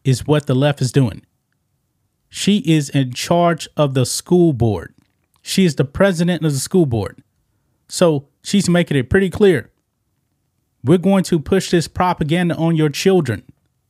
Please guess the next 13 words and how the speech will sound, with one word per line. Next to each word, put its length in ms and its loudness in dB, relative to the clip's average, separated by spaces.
We're 180 4
going 280 0
to 140 -2
indoctrinate 680 0
them." 160 -2
That 240 0
is 160 -4
what 140 -2
she's 220 -4
saying 240 -2
by 120 0
doing 300 0
this. 320 -10